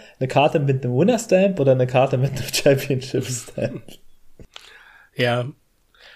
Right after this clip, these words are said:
Speaker 2: also, das einzige Problem, was ich damit habe, also ich find's an sich geil. Also muss ich ganz ehrlich sagen, weil der, der, der gute Part daran ist eigentlich, dass du wieder eine Chance hast,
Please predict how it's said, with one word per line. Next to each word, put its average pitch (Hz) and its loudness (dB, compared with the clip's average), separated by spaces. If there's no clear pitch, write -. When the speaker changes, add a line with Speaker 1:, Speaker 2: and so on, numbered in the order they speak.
Speaker 2:
also, 139 -2
das 143 -8
einzige 147 -4
Problem, 135 -8
was 127 -8
ich 139 -12
damit 131 -6
habe, 135 -2
also 131 -2
ich 120 -6
find's 147 -2
an 127 -8
sich 127 -8
geil. 165 -2
Also 131 -8
muss 143 0
ich 135 -10
ganz 147 0
ehrlich 135 -10
sagen, 147 -2
weil 143 -2
der, 143 -6
der, 135 -6
der 127 -10
gute 170 0
Part 160 0
daran 151 0
ist 143 -4
eigentlich, 143 -4
dass - -8
du 135 -4
wieder 143 0
eine 135 -2
Chance 135 -6
hast, - -8